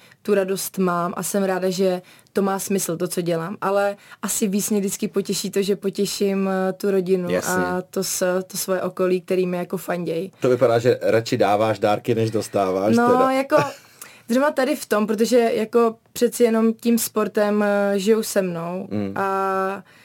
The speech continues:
Speaker 1: je to pro ně, prostě i pro ně je to takový dárek, když se mi to povede, jako, takže je to takový oboustranný.
Speaker 2: Jo. A ty, když se, eh, koukáš se na sebe, na ty tablety a vlastně na ty chyby, eh, a máš to ráda, to
Speaker 1: Mhm.
Speaker 2: koukání,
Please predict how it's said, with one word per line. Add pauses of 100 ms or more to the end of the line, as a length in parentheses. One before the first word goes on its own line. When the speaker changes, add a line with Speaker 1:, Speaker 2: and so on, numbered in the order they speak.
(140)
Speaker 1:
je
to
pro
ně, (180)
prostě
i
pro
ně
je
to
takový
dárek,
když
se
mi
to
povede,
jako,
takže
je
to
takový
oboustranný. (280)
Speaker 2:
Jo. (400)
A
ty,
když
se,
eh,
koukáš
se
na
sebe,
na
ty
tablety
a
vlastně
na
ty
chyby,
eh,
a
máš
to
ráda,
to
Speaker 1:
Mhm.
Speaker 2:
koukání,